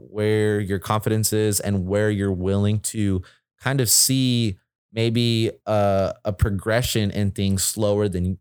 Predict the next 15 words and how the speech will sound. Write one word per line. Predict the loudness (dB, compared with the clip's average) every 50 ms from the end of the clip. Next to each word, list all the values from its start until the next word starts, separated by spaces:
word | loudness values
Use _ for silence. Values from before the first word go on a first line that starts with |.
| _
than | -4 -4 -4 -4 -4 _
something | -10 -6 -4 -2 0 0 2 2
else. | 2 2 2
So | 2 2 2 2
in | 2
my | 2 2 2
back, | 0 0 0 0 0 -2 -2 -4
I | -4 -4 -2
can | -2 -2 -2 0
grow | 0 2 2 2 2
my | 2 2 2 0
back | 0 0 -2 -2 -2 -4
within | -6 -8 -8 -10 -14
two | -8 -4 -2 -2
weeks, | 0 0 0 0 -2 -4 -8 -10